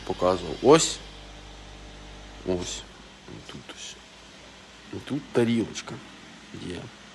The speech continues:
В тебе йде забор з баку, тут на баці є сітка, але і на безпосер-, е, є сітка.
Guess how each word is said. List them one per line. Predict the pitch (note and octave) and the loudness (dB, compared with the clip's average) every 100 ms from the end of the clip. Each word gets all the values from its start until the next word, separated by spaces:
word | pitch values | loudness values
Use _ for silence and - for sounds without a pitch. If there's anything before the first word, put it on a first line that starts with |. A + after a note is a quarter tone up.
| - - - - - - - - - - - - - - - - - - - - - - - - | -18 -18 -18 -18 -18 -18 -18 -18 -18 -16 -16 -16 -18 -18 -18 -18 -14 -12 -12 -14 -18 -20 -20 6
В | |
тебе | A2+ G#2 G#2+ | 8 10 6
йде | G2+ A2 | 12 12
забор | F#2 G2+ F#2+ G2 | 12 6 8 8
з | F#2 | 6
баку, | F#2 D3 F#3 - F#2 - | 10 12 12 6 -6 -2
тут | B2+ C3+ - - | 0 0 -2 -4
на | G2+ G2 | 6 6
баці | F#2+ C#3 E3+ D#3 - F#2+ | 10 8 8 2 -2 0
є | G#2 B2+ | 6 6
сітка, | - - C3 B2+ - - - - - | 6 2 4 4 2 -6 -8 -8 0
але | F2 F#2 G#2+ A2 - | 4 6 4 4 2
і | A#2+ D3 | 6 8
на | A#2+ B2 C3 B2 | 10 10 10 10
безпосер-, | G#2 A2 - G#2+ - G#2+ | 8 4 2 2 4 6
е, | F#2 G2 F#2 F2+ | 6 6 6 4
є | G2 A2+ G2 | 6 8 8
сітка. | - - F#2 - - | 6 0 -2 -6 -10